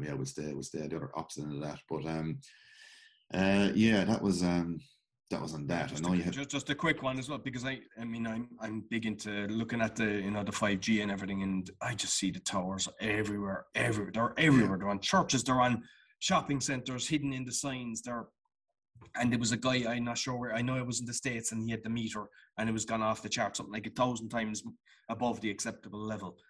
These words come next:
Speaker 2: And I'd say, so, like, I mean, I know I put up some of the videos on my Bit-, uh, BitChute channel, but showing the side effects of these frequencies, and they're similar to what we say from this covid thing, you know, the lungs and the whole lot, and,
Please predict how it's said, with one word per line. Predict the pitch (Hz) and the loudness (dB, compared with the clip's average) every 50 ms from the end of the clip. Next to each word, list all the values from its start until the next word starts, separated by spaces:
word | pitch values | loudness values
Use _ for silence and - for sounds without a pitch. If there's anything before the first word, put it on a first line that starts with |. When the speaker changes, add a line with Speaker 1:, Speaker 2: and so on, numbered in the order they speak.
| _ _ _ _ - | _ _ _ _ -10
Speaker 2:
And | - 101 113 110 | -8 -6 -4 -4
I'd | 110 107 104 | -4 -4 -4
say, | - - 107 101 101 101 98 95 - - _ _ _ _ - _ - | -4 -4 -4 -6 -6 -6 -8 -10 -12 -14 _ _ _ _ -20 _ -6
so, | - - 120 117 - - - | 0 2 2 2 2 0 0
like, | - 117 113 - - | -2 -2 -2 -2 -2
I | - | 2
mean, | 104 113 117 117 | 4 4 6 6
I | - | 4
know | 123 123 120 120 | 4 4 2 0
I | 120 | 0
put | 117 - 139 117 | -2 -4 -4 -4
up | - - - | -4 -4 -4
some | - 117 110 | -2 -2 -2
of | 107 | -2
the | 107 | -2
videos | 101 113 139 135 123 110 107 98 | 0 0 2 2 2 0 0 -2
on | 104 98 | -2 -4
my | 104 98 | -4 -4
Bit-, | 90 - 117 113 110 - | -4 -4 -6 -6 -6 -4
uh, | 92 95 95 92 | -4 -4 -4 -4
BitChute | 90 - 117 - - 113 110 - | -4 -6 -6 -6 -4 -6 -4 -2
channel, | - 104 95 95 92 92 92 95 - - - | -2 -2 0 0 0 -2 -2 -4 -6 -10 -6
but | - 101 98 - - | -4 -4 -2 0 2
showing | - - 170 165 139 131 127 117 | 4 4 6 6 6 6 4 4
the | 113 113 | 2 2
side | - - 147 135 127 107 | 2 2 2 2 2 0
effects | 107 - - 104 101 - - - - - _ _ - | -2 -4 -4 -4 -4 -4 -6 -8 -8 -8 _ _ -2
of | - 123 120 110 104 98 - - - _ _ _ _ _ _ _ _ _ - | 2 2 2 2 0 -2 -8 -14 -16 _ _ _ _ _ _ _ _ _ -2
these | 123 120 - | -2 0 0
frequencies, | - - 143 135 131 127 - 107 98 - - 87 85 85 - - - _ - | 0 2 2 2 2 0 -2 -2 -2 -2 -2 -4 -4 -4 -4 -6 -8 _ -6
and | - 95 101 101 101 | -6 -4 -2 -2 -4
they're | - 110 110 110 107 110 113 - - - | -2 -2 0 0 0 -2 -4 -8 -4 -2
similar | - - 117 110 113 117 117 113 107 101 | 0 2 2 2 2 2 2 0 -2 -4
to | - - 113 110 110 110 110 - - | -6 -4 -4 -2 -2 -2 -4 -6 -6
what | 92 104 107 107 - | -2 -2 -2 0 0
we | 104 104 | 0 2
say | 104 - 110 107 107 104 | 2 2 0 0 -2 -2
from | 101 - 101 104 | -4 -6 -6 -4
this | 104 101 98 - | -4 -2 -4 -4
covid | - - 110 107 101 92 92 90 | -2 -2 -2 -2 -2 -2 -6 -8
thing, | - 92 87 90 | -8 -8 -8 -6
you | 90 87 | -6 -6
know, | 95 98 95 95 90 | -6 -4 -6 -6 -8
the | 95 92 | -10 -8
lungs | 95 98 98 98 98 95 95 98 95 - - | -6 -4 -4 -4 -4 -4 -6 -6 -6 -6 -6
and | 92 90 | -6 -8
the | |
whole | 90 98 95 92 92 | -8 -6 -6 -6 -4
lot, | 92 90 87 - - | -6 -6 -8 -10 -14
and, | - 90 87 87 | -14 -14 -14 -14